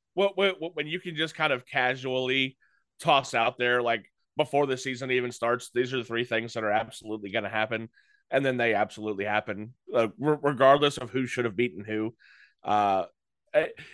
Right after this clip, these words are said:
it, it's a shame that it's going away because I,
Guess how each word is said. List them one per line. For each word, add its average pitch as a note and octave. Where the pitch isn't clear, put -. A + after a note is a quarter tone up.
it, E3+
it's F3+
a F#3
shame F#3
that B2+
it's B2
going C3+
away G#2
because A2+
I, B2+